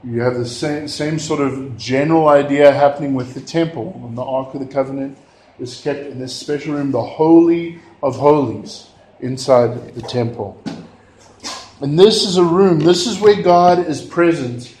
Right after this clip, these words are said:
in a more special way than he is anywhere else on planet Earth. And it's a, it's a wonderful, incredible thing for God's people, for, for, for the Israelites, that God i-, is chosen to be, to be present amongst them in a way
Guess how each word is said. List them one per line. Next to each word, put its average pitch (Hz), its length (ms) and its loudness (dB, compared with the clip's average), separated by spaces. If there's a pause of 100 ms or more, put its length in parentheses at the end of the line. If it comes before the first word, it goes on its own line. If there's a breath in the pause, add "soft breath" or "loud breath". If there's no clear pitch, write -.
(160 soft breath)
in 135 100 -6
a 131 40 -2
more 165 240 -4
special 185 480 -2
way 143 300 4
than 127 180 -4
he 127 120 -6
is 123 300 -10
anywhere 170 520 0
else 139 300 -6
on 127 100 -16
planet 120 380 -8
Earth. - 240 -20 (960)
And 156 140 -2
it's 156 400 -4
a, 175 80 -4
it's - 140 -4
a 143 60 4
wonderful, 170 720 2
incredible 190 500 0
thing 196 340 -2
for 143 200 -6
God's 147 320 0
people, 151 500 -10 (200 loud breath)
for, 151 340 -4
for, 156 360 -4
for 170 140 2
the 185 100 -2
Israelites, 160 640 2
that 139 160 -4
God 147 500 4 (320 loud breath)
i-, 151 60 -4
is 147 500 -2
chosen 202 540 4
to 143 140 -6
be, 151 120 -4
to - 440 -8
be 139 160 -4
present 175 640 -2 (180 loud breath)
amongst 139 480 -2
them 143 280 -2
in 135 180 -8
a 135 60 0
way 131 540 -2